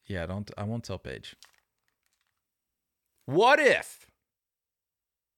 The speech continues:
Speaker 2: this is on purpose? What if they're so bad that it's on purpose?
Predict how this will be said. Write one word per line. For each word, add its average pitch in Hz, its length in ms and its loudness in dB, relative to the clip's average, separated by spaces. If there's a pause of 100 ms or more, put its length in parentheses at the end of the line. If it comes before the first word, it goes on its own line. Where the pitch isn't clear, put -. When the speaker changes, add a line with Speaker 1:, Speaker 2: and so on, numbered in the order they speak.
(540)
Speaker 2:
this 101 140 -10
is 101 100 -10
on 92 140 -4
purpose? - 500 -10 (600)
What 190 140 0
if 240 100 -6
they're 135 140 0
so 113 340 0
bad 98 380 0
that 95 140 -4
it's - 140 -12
on 82 160 -6
purpose? - 600 -14